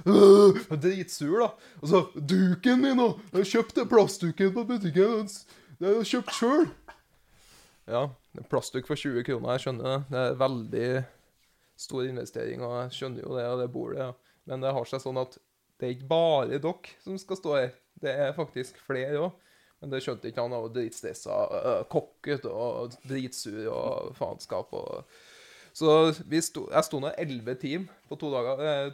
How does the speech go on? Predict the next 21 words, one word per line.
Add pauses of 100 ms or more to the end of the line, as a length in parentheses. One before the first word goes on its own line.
(100)
elleve
timer (380)
hver
dag, (260)
to
dager, (260)
eller
kanskje
opp
i
tretten
nå. (880)
Og
så
sto
vi,
men
vi
sto
der
bare,